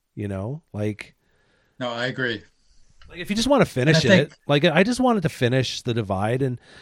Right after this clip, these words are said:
Speaker 1: yeah, I got, I got relegated for, um, <clears throat> uh, going off route,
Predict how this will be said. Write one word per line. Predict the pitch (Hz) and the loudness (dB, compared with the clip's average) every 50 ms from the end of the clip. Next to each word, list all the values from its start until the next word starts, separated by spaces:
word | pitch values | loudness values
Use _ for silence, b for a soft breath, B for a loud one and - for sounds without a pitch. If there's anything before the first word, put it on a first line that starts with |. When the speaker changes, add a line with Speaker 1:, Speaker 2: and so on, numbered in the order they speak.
| B B - | B B 4
Speaker 1:
yeah, | 147 185 202 196 | 6 8 8 8
I | 147 139 156 | 8 6 6
got, | 170 185 180 165 135 - 131 | 6 6 6 6 4 4 2
I | 139 143 | 2 4
got | 156 151 127 | 4 4 4
relegated | 123 120 120 131 123 135 131 123 127 123 - | 4 2 2 2 2 2 2 2 2 0 -2
for, | - - 123 117 113 107 | -2 -2 0 0 2 0
um, | 98 98 95 92 92 - _ _ | 0 -2 -4 -8 -12 -18 _ _
<clears throat> | - 160 - - 135 120 95 92 92 _ _ _ _ _ _ _ _ _ _ _ _ _ _ _ _ - - | -18 -16 -16 -16 -18 -18 -20 -20 _ _ _ _ _ _ _ _ _ _ _ _ _ _ _ _ _ -14 -4
uh, | 135 123 113 113 110 | 0 2 2 2 2
going | 101 131 127 123 113 117 | 2 2 0 0 0 0
off | 113 110 110 - 123 | 0 -2 -2 0 0
route, | 123 117 117 117 110 | 0 2 2 0 0